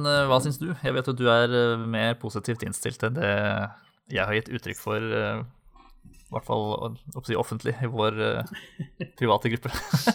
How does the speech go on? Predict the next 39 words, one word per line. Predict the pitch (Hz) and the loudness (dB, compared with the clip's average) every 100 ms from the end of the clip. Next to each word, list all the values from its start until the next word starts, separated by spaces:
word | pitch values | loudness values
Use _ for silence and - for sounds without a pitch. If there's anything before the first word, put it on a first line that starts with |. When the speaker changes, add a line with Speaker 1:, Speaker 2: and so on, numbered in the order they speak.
| - - - - | 0 -10 -10 -2
Speaker 2:
Ja, | 160 143 147 | 4 6 6
jeg, | 151 131 - | 4 4 4
jeg | 135 120 | 2 2
storkoser | - 233 175 147 135 | 4 4 4 0 0
meg | 123 | -2
med | 127 | -2
spillet. | - 139 156 | -4 -4 -4
Det | 160 151 | -2 0
er | 202 214 175 | 2 4 4
det | 147 | 2
ikke | 139 | -4
noe | 151 | -6
å | 139 | -6
si | 135 | -6
på. | 156 156 | -4 -2
Men, | 160 147 | -2 -2
men | 151 156 151 | 0 2 6
jeg | 151 | 6
er | 151 | 6
også | 208 | 0
enig | 202 196 156 135 131 135 139 147 | 2 4 4 0 0 4 4 4
i | 147 143 139 139 143 143 147 147 139 | 2 4 2 0 -4 -6 -6 -8 -8
litt | 139 - - 143 165 - 147 139 | -8 -10 -20 -20 -20 -10 -10 -2
din | 143 135 | 0 2
analyse | 135 139 139 135 147 | 0 2 2 2 0
av | 139 139 | 0 0
at, | 131 - - - _ _ - | -2 -6 -18 -20 _ _ 0
eh, | 143 139 135 | 6 8 6
s-, | - - - - | 2 -4 -6 -6
altså, | 135 - | -8 -2
de | 139 139 | 0 2
første | 165 - 165 156 | 0 -2 -4 -2
timene | 170 151 131 131 | 0 0 0 -4
i | |
spillet | 131 139 127 175 156 | -4 -4 0 0 0
er | 127 | 0
litt | 139 151 | -2 -2
sånn | 139 | -2
forvirrende. | 156 135 127 127 127 165 208 | 0 0 0 -2 -2 0 0